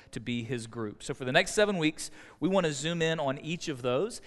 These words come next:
And in some ways, this is as much for those of you who've been around seven, eight, nine years as it is for anybody who's new. It is so easy to just gradually veer off from what we set out to do in the beginning.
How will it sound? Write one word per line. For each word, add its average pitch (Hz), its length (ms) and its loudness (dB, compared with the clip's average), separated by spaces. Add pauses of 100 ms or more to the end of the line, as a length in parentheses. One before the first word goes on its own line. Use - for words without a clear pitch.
(200)
And 165 120 2
in 165 60 2
some 240 260 0
ways, 214 240 2
this 175 200 -4
is 262 100 -6
as 190 140 -4
much 185 240 2
for 165 100 -4
those 151 240 0
of 160 100 -8
you 160 100 -4
who've 147 140 -4
been 135 180 -4
around 143 260 0
seven, 143 340 -2
eight, 135 140 -2
nine 127 280 -2
years 127 300 -4
as 127 140 -4
it 117 80 -4
is 127 160 -4
for 123 120 -8
anybody 120 380 0
who's 117 240 -8
new. 117 300 -2 (800)
It 208 100 6
is 320 160 4
so 208 380 2
easy 147 480 -4
to 117 60 -4
just 131 280 -10
gradually 143 720 2
veer 131 380 -4
off 123 400 0
from 123 180 -6
what 127 180 -4
we 123 300 -6
set 120 240 -4
out 117 220 -2
to 131 80 -10
do 113 180 -6
in 107 140 -8
the 104 60 -8
beginning. 92 500 -14